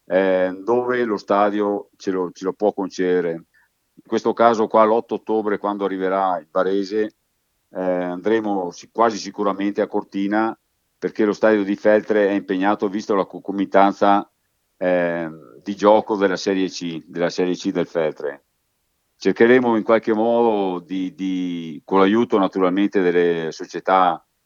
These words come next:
eh, vicine, di cercare volta per volta uno stadio, uno stadio libero, uno stadio che, eh, possa avere,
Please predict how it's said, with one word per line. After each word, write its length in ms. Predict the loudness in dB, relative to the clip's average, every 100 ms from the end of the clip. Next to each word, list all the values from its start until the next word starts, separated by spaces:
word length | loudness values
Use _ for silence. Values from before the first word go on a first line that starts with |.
| _ _ _
eh, 240 | -6 -4
vicine, 720 | -6 -10 -6 -4 -2 -4 -6 _ _ _
di 760 | _ -2 0 2 0 -4 -8 -12 _ _ _
cercare 720 | -8 0 2 4 4 2 _ _
volta 380 | 0 2 2 -2
per 160 | -4 0
volta 320 | 0 0 -8
uno 180 | -10 -12
stadio, 460 | -4 -2 -2 -4
uno 120 | -10
stadio 360 | -10 -6 -4 -4
libero, 420 | -6 -6 -6 -6
uno 140 | -8 -10
stadio 480 | -6 -6 -6 -8 -10
che, 380 | -8 -8 -8 -12 _ _ _
eh, 440 | -12 -10 -8 -10 -6
possa 560 | -4 -2 -2 -4 -4
avere, 760 | -6 -2 2 2 2 0 -2